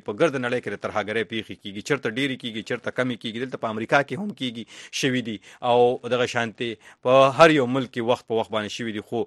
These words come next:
آه، موږ چې، آه، کومه سیمه یا کومه ژبه وایو، هغه پښتو ده، پښتنو ته براډکاسټ کوو، نو دغه شانتې د پښتنو د سیمو ذکر کوو. آه، که هغه په پاکستان کې دي او که په افغانستان کې دي، نو د هغې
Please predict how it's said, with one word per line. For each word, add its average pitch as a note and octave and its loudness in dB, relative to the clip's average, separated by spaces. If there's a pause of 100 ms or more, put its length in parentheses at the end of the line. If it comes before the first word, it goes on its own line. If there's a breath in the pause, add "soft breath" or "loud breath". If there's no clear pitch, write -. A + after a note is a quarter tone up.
(280 loud breath)
آه، A#2 4
موږ D#3 -2
چې، C3+ 0 (180)
آه، A#2 -6 (100)
کومه A2 -6 (100)
سیمه C3+ 2
یا G#2 0
کومه G2+ -6 (100)
ژبه A#2 -4
وایو، B2 2
هغه G2 -6
پښتو C3+ -4 (160)
ده، A2 0 (180)
پښتنو A2 -8
ته A2 -6
براډکاسټ G2 -4
کوو، G#2+ -8
نو G#2 -8
دغه A2 -6
شانتې G#2+ -8 (280 loud breath)
د C3 -8
پښتنو E3 2
د - -8
سیمو G#2 -8
ذکر G2 -8
کوو. F2+ -10 (240 loud breath)
آه، A2 0
که A#2 -4
هغه A#2 2
په A2+ -6
پاکستان C#3 0
کې D3+ -8
دي C3 -4
او A2 -6
که G#2 -10
په - -2
افغانستان G2 -6
کې G2+ -12 (100)
دي، E2 -20 (260 loud breath)
نو D#3 0
د C3+ -2
هغې C#3 2